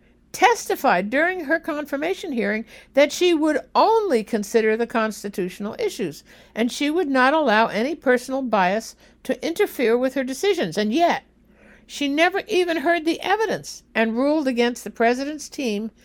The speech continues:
based on standing alone. How does that even happen? America is becoming a very lonely place for those of us who believe in the rule of law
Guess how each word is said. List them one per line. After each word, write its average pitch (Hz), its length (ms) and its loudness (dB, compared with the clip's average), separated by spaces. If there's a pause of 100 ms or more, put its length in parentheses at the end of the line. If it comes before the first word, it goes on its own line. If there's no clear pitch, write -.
(340)
based 262 340 0
on 233 220 0
standing 262 760 -2 (140)
alone. 208 480 -4 (1000)
How 440 220 0
does 480 200 4
that 415 260 2
even 349 400 0
happen? 349 640 -8 (1600)
America 392 540 4
is 311 260 -2
becoming 285 680 0 (320)
a 214 100 0
very 294 400 6
lonely 269 420 2
place 214 440 0
for 185 120 -8
those 240 320 0
of 247 120 -2
us 233 240 2
who 233 100 0
believe 240 440 -2
in 226 120 -2
the 202 80 -2
rule 285 320 -2
of 302 100 -4
law 226 360 2